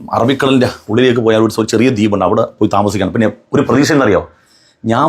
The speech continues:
പോയ ഈ നാട്ടിലുള്ള ഹിന്ദു സഹോദരങ്ങൾ എൻ്റെ പിന്നാലെ വരും, ഉറപ്പാണ്.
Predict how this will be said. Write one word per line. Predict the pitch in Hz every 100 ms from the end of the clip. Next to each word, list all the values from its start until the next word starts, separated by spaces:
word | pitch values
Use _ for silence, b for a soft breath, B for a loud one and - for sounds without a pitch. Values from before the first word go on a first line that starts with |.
| 139
പോയ | 110 113
ഈ | 110 110
നാട്ടിലുള്ള | 101 98 104 98 95
ഹിന്ദു | 98 98
സഹോദരങ്ങൾ | 107 101 101 98 95
എൻ്റെ | 90
പിന്നാലെ | 92 92 95
വരും, | 87 82 B B B 190
ഉറപ്പാണ്. | 202 196 196